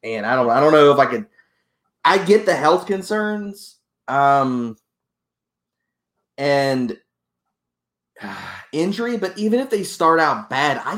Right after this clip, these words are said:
just can't see Bill just swallowing it and being like, "I'm gonna bench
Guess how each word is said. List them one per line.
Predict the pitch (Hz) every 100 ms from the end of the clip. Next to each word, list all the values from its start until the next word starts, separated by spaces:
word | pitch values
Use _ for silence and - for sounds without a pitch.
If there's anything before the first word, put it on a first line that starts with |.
| -
just | 135 -
can't | 127 123 117
see | - 123
Bill | 104 113 123
just | 107 95 -
swallowing | - 117 120 120 107
it | 101 - _
and | 113 104
being | 110 107
like, | 104 98 98 90 _ _ _ _ _ _ _ _ _ _ _ _ -
"I'm | 127
gonna | 127 117
bench | 117 117 107 -